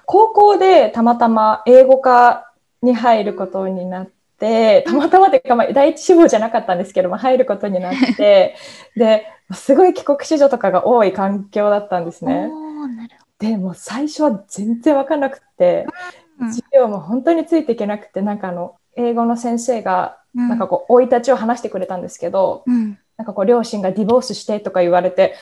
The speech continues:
Speaker 1: え、ディボ-、もうそこからディボースがわからなくて、なんかもう全然話がわからないみたいなレベルだったんですけど、
Speaker 2: うん。
Speaker 1: まあ、そこからちゃんと勉強したらすごい英語が楽しいなって
Speaker 2: うんうん。
Speaker 1: 思うようになって、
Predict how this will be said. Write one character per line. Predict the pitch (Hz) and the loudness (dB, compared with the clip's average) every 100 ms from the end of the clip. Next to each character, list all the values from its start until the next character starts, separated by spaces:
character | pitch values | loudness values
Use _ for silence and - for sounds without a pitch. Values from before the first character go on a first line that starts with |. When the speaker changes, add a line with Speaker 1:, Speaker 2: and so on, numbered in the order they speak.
| _ 226 | _ -14
Speaker 1:
え、 | |
デ | 226 226 | -4 -4
ィ | |
ボ-、 | 233 370 - | 2 2 2
も | 262 | 2
う | 226 | 0
そ | 226 302 | 0 -4
こ | 320 | -2
か | 320 311 | 4 6
ら | 302 | 6
デ | 226 269 | 4 4
ィ | |
ボ | 294 403 | 4 4
ー | |
ス | 415 226 | 2 4
が | |
わ | 220 220 | 4 4
か | 262 | 4
ら | 285 | 4
な | 226 | 2
く | - | 0
て、 | 226 | -2
な | 220 | -2
ん | 220 | -4
か | 196 | -4
も | 196 | -4
う | 202 | -2
全 | 240 | -2
然 | 240 247 | 0 0
話 | 233 233 247 240 | -2 -6 -4 0
が | 208 | 0
わ | 202 | 2
か | 214 | 2
ら | 220 | 2
な | 202 | 0
い | |
み | 180 | -4
た | 190 | -4
い | 180 | -4
な | 196 180 - - - _ _ _ | -2 -4 -8 -20 -20 _ _ _
レ | 226 254 | 2 4
ベ | 233 | 4
ル | 214 | 2
だ | 214 | -2
っ | 214 | -2
た | 240 | -4
ん | |
で | 190 | -4
す | - | -8
け | 160 | -6
ど、 | - 285 - | 0 2 2
Speaker 2:
う | 294 | -2
ん。 | - 294 247 220 | -8 -12 -10 -10
Speaker 1:
ま | 262 | -12
あ、 | |
そ | 302 | -10
こ | 330 | -8
か | 349 359 | -4 -4
ら | 349 | -2
ち | 349 | -4
ゃ | 302 | -2
ん | |
と | 302 | -2
勉 | 247 277 | 0 0
強 | 285 302 | 0 -2
し | - | -2
た | 208 196 | -4 -2
ら | |
す | 214 233 | -4 -4
ご | 220 208 | -2 -2
い | 165 - _ _ | -4 -8 _ _
英 | 233 208 | -14 -12
語 | 208 | -10
が | 214 | -10
楽 | 220 214 220 | -8 -10 -10
し | - 240 233 | -12 -10 -8
い | |
な | 208 208 | -6 -6
っ | 214 - - | -6 -8 -4
て | 180 - - | -2 -2 0
Speaker 2:
う | 269 | 2
ん | 277 233 | 2 0
う | 233 | -4
ん。 | 254 247 | -6 -4
Speaker 1:
思 | 233 | -4
う | 226 | -6
よ | 208 | -8
う | |
に | 202 196 | -10 -12
な | 196 | -14
っ | 196 _ _ - | -16 _ _ -12
て、 | 381 392 349 269 208 - - | -10 -6 -4 -2 -4 -8 -12